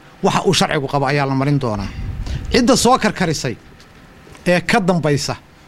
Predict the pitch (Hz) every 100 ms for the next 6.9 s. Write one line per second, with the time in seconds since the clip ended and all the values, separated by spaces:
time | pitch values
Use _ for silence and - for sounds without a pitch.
0 | - - - 180 175 202 247 214 196 -
1 | 226 202 170 156 139 135 107 - - -
2 | - - - - - - - - - 151
3 | 208 247 180 110 104 - - - 156 175
4 | 208 262 226 214 262 175 233 180 - -
5 | _ _ _ _ - - - - - -
6 | - 170 175 196 196 175 170 113 175